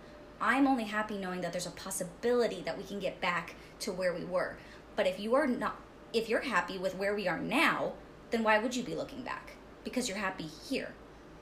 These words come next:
And then once I finally did end things with him, he went back on that and actually said he never thought we could get back there. So to know that he thought we were just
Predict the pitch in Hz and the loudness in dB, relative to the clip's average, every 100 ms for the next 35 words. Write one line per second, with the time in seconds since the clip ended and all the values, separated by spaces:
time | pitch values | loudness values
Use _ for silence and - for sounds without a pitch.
0 | - - - - 185 190 196 185 185 175 | -18 -18 -18 -8 -2 0 0 0 -2 0
1 | 156 180 214 190 185 180 165 208 233 220 | -2 0 0 0 -2 -6 -2 2 2 2
2 | 196 - - - - - - - - - | 0 -8 -16 -20 -20 -18 -18 -18 -20 -20
3 | - - 170 156 160 151 - 143 - 156 | -18 -8 -4 -2 -2 -2 -4 -6 -4 -4
4 | 147 - - - 196 175 185 180 185 196 | -4 -6 -12 -8 -8 -2 0 2 2 2
5 | 165 143 - - 156 160 - - - 143 | -2 -2 -4 -4 -6 -6 -8 -6 -4 -4
6 | 147 170 - - - - - 208 202 190 | -4 -8 -12 -18 -18 -16 -8 -4 -2 0
7 | 190 170 151 - 170 190 - - - - | 0 0 -4 -4 -6 -6 -6 -6 -8 -8
8 | - - - - - - - - - - | -10 -10 -14 -18 -18 -20 -20 -20 -20 -20
9 | - - - 233 185 170 160 170 214 196 | -20 -12 -2 2 4 4 2 -2 -4 0
10 | 185 170 - 208 202 185 190 170 180 185 | 0 0 -4 -4 0 0 -2 -4 -2 0
11 | 165 - - | 2 0 -2